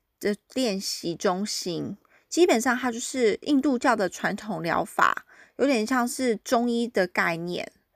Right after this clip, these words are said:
所以其实很多游客呢，是被阿育陀佛的医疗效果而吸引而来。它包含草药疗法啊、推拿疗法，还有瑜伽疗法。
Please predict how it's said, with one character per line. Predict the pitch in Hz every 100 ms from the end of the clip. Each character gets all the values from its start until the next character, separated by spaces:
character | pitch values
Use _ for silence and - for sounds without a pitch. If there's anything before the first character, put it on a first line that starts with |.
| - - -
所 | - 370
以 |
其 | 359 269
实 | 262
很 | 254
多 | 190 247
游 | 220 180
客 | - - 233
呢， | 185 170 202
是 | - 262
被 | 247
阿 | - - 302
育 | 285
陀 | 254 208
佛 | - 175
的 | 180 175 -
医 | 262 277
疗 | 254 180
效 | 208 - 202
果 | 190 180 -
而 | - -
吸 | - 233 240
引 | 190
而 | - 165 156
来。 | 147 - 214 _ - - - - _
它 | - 330
包 | 320 302 311
含 | 302 220
草 | - - 226 185
药 | 254 269
疗 | 214 170
法 | 180 233
啊、 | 170 165 165
推 | - - 254
拿 | 247 208
疗 | 190 185 185
法， | - 185 -
还 | 214 247
有 | 208 -
瑜 | 185 175
伽 | 202 190
疗 | 175 175
法。 | - - -